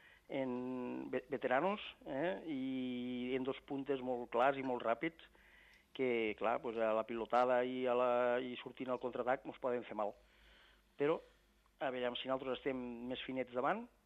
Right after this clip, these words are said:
eh, puntes, eh, hem de treballar esta setmana de cara al gol, de cara a la participació, que, que s'impliquen una miqueta més en, en lo,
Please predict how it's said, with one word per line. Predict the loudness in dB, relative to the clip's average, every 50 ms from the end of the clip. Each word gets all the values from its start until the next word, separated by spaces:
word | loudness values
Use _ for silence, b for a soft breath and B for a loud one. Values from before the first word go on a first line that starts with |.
| -20 -14
eh, | -10 -6 -6 -4 -4 -2 -2 -2 -2 -4 -4 -8
puntes, | -8 -8 -6 -6 -4 -4 -2 -2 -2 -4 -6 -6 -4
eh, | -2 -2 0 0 -2 -2 -4 b b b b b b b b -10
hem | -8 -6 -6
de | -2
treballar | 0 0 2 2 2 0
esta | -2 -6 -6
setmana | -2 -2 -2 0 0 0 0 -2 -2 -2 -4 -4 -6 -8 -12 -14 -16 -16 -16 -16 -18 -20 -20 -20 -14 -14
de | -6 -4
cara | -2 0 0
al | 0 0 2
gol, | 4 6 6 6 6 4 2
de | 0
cara | 2 2 4 4
a | 4 2
la | 2
participació, | -2 -6 -6 -8 -10 -6 -6 -6 -6 -2 -2 0 0 0 0 0
que, | 0 0 0 0 -4 B B B B B B B
que | -18 -6 -4
s'impliquen | -4 -4 -4 -4 -4 -2 -2 -2
una | 0 -2
miqueta | 0 0 0 0 0 0
més | 0 -2 0 2 2
en, | 2 4 2 2 0 -2 -4 -4 -4 -4 -4
en | -4 -4 -6
lo, | -6